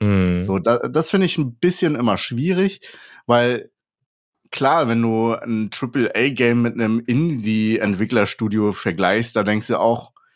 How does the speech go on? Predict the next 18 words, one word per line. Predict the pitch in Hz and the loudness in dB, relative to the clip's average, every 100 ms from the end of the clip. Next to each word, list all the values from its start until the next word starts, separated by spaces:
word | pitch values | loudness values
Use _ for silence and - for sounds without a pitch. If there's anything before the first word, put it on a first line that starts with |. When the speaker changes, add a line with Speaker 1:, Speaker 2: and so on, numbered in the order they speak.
| _ - | _ -8
Speaker 2:
natürlich | - - 220 294 185 | -6 -2 0 0 0
ist | 101 - | -2 0
das | 95 - | -2 -2
beschissener. | - - 117 - 98 85 - | -6 -2 -2 -2 -4 -4 -2
Speaker 1:
Ja. | 117 117 - _ - | 0 0 -4 _ -2
Speaker 2:
Die | 127 117 | 2 2
haben | 123 | 2
da | 143 127 120 | 0 0 -2
Millionen, | 131 113 117 120 123 117 110 123 160 180 165 156 139 | -4 -2 0 0 0 -2 -4 -2 0 2 0 -2 -2
wenn | 123 151 | -2 0
nicht | 147 | 0
sogar | 143 120 117 117 - _ _ _ | 0 2 2 0 -8 _ _ _
eine | 110 | 0
Milliarden | 120 117 107 113 135 143 123 | 2 4 4 2 2 0 0
mehr | 120 123 135 135 | 0 0 0 -2
Budget, | 113 101 92 117 151 156 - | -4 -8 -4 -2 0 -2 -4
um | 113 | -4
das | 117 127 | -4 -6